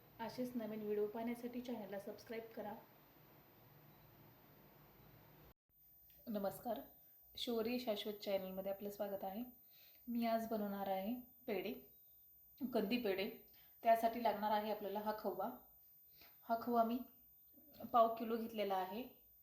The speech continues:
आणि आता हा आपण पेढे बनवूयात. चला तर, सगळ्यात अगोदर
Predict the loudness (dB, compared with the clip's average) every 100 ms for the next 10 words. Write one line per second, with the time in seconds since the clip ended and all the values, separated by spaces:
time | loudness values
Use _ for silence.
0 | _ _ _ -16 -10 -8 -6 -6 -6 -8
1 | -10 -20 _ _ _ -14 -10 -8 -8 -12
2 | -20 -6 -4 -2 -2 -4 -4 -6 -6 -16
3 | _ _ _ _ _ _ _ _ -10 -8
4 | -6 -8 -14 -20 _ _ _ _ _ _
5 | _ _ _ _ -4 0 4 4 4 4
6 | 2